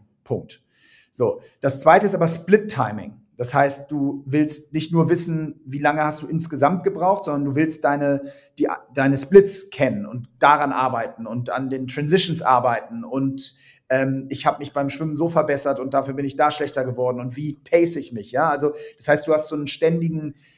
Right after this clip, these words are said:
ständigen Optimierungscharakter dabei.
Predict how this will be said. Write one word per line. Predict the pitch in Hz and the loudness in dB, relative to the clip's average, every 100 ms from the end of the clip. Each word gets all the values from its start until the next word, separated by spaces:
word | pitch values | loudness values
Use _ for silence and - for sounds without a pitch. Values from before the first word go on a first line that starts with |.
| _ | _
ständigen | - 160 160 151 151 143 | 2 4 4 2 -2 0
Optimierungscharakter | 147 151 - 160 160 180 165 156 139 - - 131 127 - 127 113 | 0 0 -2 0 4 6 6 2 0 -4 0 0 0 -2 -4 -4
dabei. | 113 113 135 233 | -4 -4 -4 -8